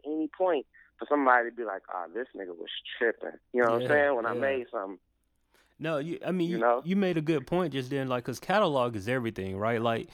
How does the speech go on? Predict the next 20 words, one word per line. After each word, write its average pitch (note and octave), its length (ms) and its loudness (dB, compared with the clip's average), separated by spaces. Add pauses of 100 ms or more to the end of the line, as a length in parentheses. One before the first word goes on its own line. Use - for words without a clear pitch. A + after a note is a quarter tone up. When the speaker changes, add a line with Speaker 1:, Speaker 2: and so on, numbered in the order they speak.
(200)
Speaker 2:
we E3 80 2
can F3+ 140 4
be D#3 140 2
realistic C3+ 640 -2
about A2+ 260 2
the F#2+ 60 -2
music G#2+ 420 0
industry, F#2 640 -6
right? G2+ 280 -2
Like, G2 300 -2
now, A2 320 -2
there's B2 300 -2
only D3+ 180 4
gonna C3+ 180 2
be A#2+ 140 0
a G2+ 140 2
handful A#2+ 560 -2
of G2 120 -6
artists G#2 380 -2
that G2 240 -4